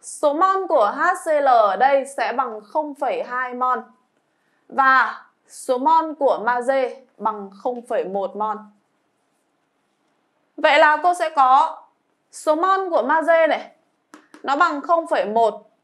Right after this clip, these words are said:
Từ đây tính được khối lượng của magie sẽ bằng không phẩy một nhân với hai mươi tư. Như vậy bằng hai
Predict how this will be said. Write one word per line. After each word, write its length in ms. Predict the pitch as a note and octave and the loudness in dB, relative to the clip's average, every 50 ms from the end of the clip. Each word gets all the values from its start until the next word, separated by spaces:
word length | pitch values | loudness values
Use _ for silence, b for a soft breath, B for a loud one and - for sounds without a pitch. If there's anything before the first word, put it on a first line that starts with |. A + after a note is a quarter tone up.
| _ _ _ _ _ _ _ _ _ _ _ _ _ _ _ _ _ _ _ _ _ _ _ _ _ _ _ _ _ _ | _ _ _ _ _ _ _ _ _ _ _ _ _ _ _ _ _ _ _ _ _ _ _ _ _ _ _ _ _ _
Từ 100 | D4+ E4+ | 0 2
đây 240 | F4 F4+ F4+ F#4+ | 4 4 4 2
tính 280 | F4+ - D#4 C#4+ D4 D#4+ | 2 0 0 0 0 0
được 200 | F4+ F#4 D#4 - | 0 0 0 0
khối 320 | - - C#4+ B3+ B3+ C4+ | 0 2 4 4 4 4
lượng 280 | D4+ F4 F4 - - A3+ | 2 2 2 0 0 -2
của 280 | A3+ A#3 G#3+ G3 F#3+ G3+ A3+ | -2 0 2 2 0 0 -2
magie 580 | B3 C4 C4 C4 A#3+ C#4 C#4+ C#4+ C4+ B3+ - - _ _ _ _ _ _ _ _ _ _ _ - _ _ _ - | -2 -2 -2 0 0 0 2 2 0 -2 -6 -14 _ _ _ _ _ _ _ _ _ _ _ -20 _ _ _ -20
sẽ 220 | - - - B3+ B3+ | -10 -6 -4 -2 0
bằng 260 | D4 E4+ D4+ B3+ G#3 G#3+ - _ _ _ _ _ _ _ _ _ _ _ _ _ _ _ _ _ _ _ _ _ _ _ _ _ | 0 0 0 -2 -6 -10 -14 _ _ _ _ _ _ _ _ _ _ _ _ _ _ _ _ _ _ _ _ _ _ _ _ _
không 300 | - - F#4+ F#4+ G4 F#4+ | -4 -4 -2 -2 -2 -2
phẩy 180 | F4 C#4 G3+ G#3+ | -2 -2 0 -2
một 280 | A3 A#3 A#3+ A#3+ A#3 A#3 - _ _ - _ _ | -2 0 2 2 0 0 -6 _ _ -20 _ _
nhân 440 | - C4+ D4 D#4+ D#4 D4+ D4+ C#4+ B3 | -10 -6 -4 -2 -2 -2 -4 -2 -2
với 540 | A#3+ A#3+ A3+ A3+ A#3+ C4 D#4 - - - _ _ _ | 0 0 2 2 2 2 2 0 -6 -18 _ _ _
hai 340 | _ - D4 C4+ C4+ C4+ C4 | _ -14 -12 -10 -10 -8 -8
mươi 180 | B3+ C4+ C4 C4 - | -8 -8 -10 -2 0
tư. 320 | C#4+ D4 D4 C#4 C4 C#4+ B B B B B B _ | 2 2 2 0 -4 -8 B B B B B B _
Như 100 | - C#4+ | -6 -2
vậy 200 | B3+ D4+ - - | 0 0 0 0
bằng 300 | G3 A#3 A#3 G#3+ G#3+ A#3 - - - | 0 -2 -2 -2 -6 -12 -16 -18 -14
hai 340 | D4 C#4+ C#4+ C#4 C4+ C4+ | -12 -10 -6 -4 -4 -4